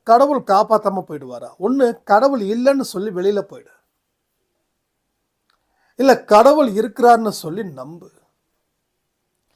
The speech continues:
இப்ப கடவுள் இருக்கிறாரா இல்லையா அப்படின்னு ஒரு முடிவுக்கே வராதப்போ, நீ கடவுளை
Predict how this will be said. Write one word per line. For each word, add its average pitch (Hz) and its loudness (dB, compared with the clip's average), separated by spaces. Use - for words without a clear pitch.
இப்ப - -4
கடவுள் 294 6
இருக்கிறாரா 226 2
இல்லையா 220 -2
அப்படின்னு 220 -4
ஒரு 160 -10
முடிவுக்கே 240 -6
வராதப்போ, 160 -4
நீ 226 -6
கடவுளை 262 2